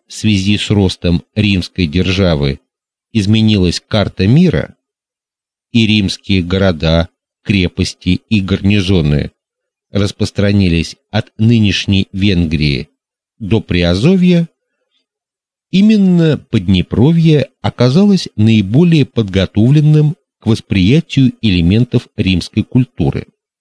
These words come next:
Именно здесь найдено наибольшее количество римских монет второго и начала третьего века.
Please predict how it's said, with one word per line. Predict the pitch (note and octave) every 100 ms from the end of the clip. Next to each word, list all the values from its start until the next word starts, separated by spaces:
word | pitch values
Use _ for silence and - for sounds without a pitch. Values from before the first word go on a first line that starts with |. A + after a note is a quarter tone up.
| _ _ _ _ _ _ _ _ _ _ _ _ _ _ _ _ _
Именно | C3 A#2 G2+ F#2+ F#2
здесь | E2+ E2 C3 E3 - _
найдено | G#2+ A#2 C#3 B2 B2 A#2+ A2+ G#2 -
наибольшее | A2+ A#2+ G#2+ F2 A#2+ C#3 - G#2
количество | - F2+ F2+ G#2 - - - G#2 - -
римских | G#2+ A2+ - - F2 -
монет | F2+ F2+ E2+ D2+ _ _
второго | _ F#3 E3+ C#3+ D3 C#3+ - _ _
и | E3+ F3+ -
начала | A2 G2 - A#2+ B2 G#2
третьего | - F2+ D#2+ - F2+
века. | G2 F2 - _ -